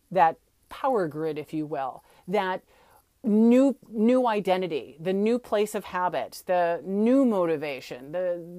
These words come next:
new ways of being consistent. And the ways that you can do that is to really get clear on your why, why you want to lose weight.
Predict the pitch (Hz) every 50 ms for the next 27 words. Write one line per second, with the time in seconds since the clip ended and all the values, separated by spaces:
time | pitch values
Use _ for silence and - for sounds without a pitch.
0 | 170 175 202 202 208 226 240 254 233 214 208 202 208 202 - 190 170 - - 175
1 | 170 170 - - 190 180 - 302 330 - - 226 208 - 208 208 208 202 190 190
2 | 208 208 254 302 294 - 247 220 180 190 202 190 - 185 170 165 156 - 285 339
3 | 339 247 180 170 175 - - - - - _ - 226 208 214 - - 220 202 190
4 | 180 165 156 165 202 208 208 214 220 233 240 220 196 - 202 185 - _ _ -
5 | - - 254 247 226 185 160 156 156 160 - _ _ _ _ - 185 185 185 180
6 | 185 180 175 160 143 151 156 160 156 151 151 135 117 92 101 - - _ _ _
7 | - 170 170 185 190 196 202 202 208 202 180 170 151 156 170 185 196 202 202 196
8 | 196 202 - _ _ _ - 147 160 165 175 175 - - - - 175 165 151 151
9 | 151 151 156 156 147 - 143 135 156 139 135 117 - -